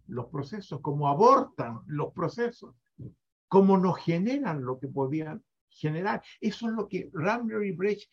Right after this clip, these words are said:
se dan cuenta que se podría trabajar, pero no saben cómo hacerlo.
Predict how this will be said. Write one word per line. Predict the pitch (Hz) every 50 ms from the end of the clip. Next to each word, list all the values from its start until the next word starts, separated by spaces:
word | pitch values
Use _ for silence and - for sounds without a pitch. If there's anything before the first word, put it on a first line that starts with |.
| _ _ _
se | - - 175 175
dan | 208 214 214 202
cuenta | - - 262 269 277 285 254 - - 151 143 -
que | 147
se | - - 156
podría | 160 180 180 170 180 202 196
trabajar, | 190 180 175 - 233 240
pero | 233 202 185
no | 185 190 185 180
saben | - 190 190 185 185 170
cómo | - 175 165 156 147
hacerlo. | 139 143 - 240 269 302 302 - - -